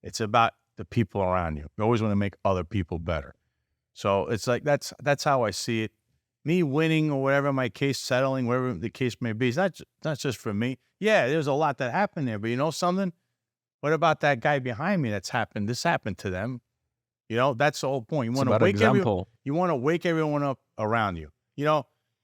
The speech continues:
Speaker 1: it's like, uh, God always, if you read the Bible, and it, this common trend in the Bible is always believe in God, you know, listen to God.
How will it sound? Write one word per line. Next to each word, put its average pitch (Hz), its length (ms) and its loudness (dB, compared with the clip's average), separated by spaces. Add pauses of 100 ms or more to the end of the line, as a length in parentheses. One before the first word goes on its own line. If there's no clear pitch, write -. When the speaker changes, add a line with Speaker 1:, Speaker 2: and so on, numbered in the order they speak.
(480)
Speaker 1:
it's 139 240 -4
like, 160 300 2
uh, 135 220 0
God 180 360 2
always, 147 800 0
if 127 220 -2
you 135 120 -2
read 151 220 2
the 127 60 0
Bible, 123 640 0
and 113 100 -2
it, 107 180 -6
this 104 240 -8 (180)
common 143 600 0
trend 139 280 0
in 123 80 0
the 113 80 -2
Bible 117 340 2
is 110 80 -4
always 104 260 -2
believe 123 420 -2
in 117 120 -2
God, 117 360 2
you 110 80 -4
know, 110 140 -4
listen 123 340 -4
to 117 60 -2
God. 113 300 0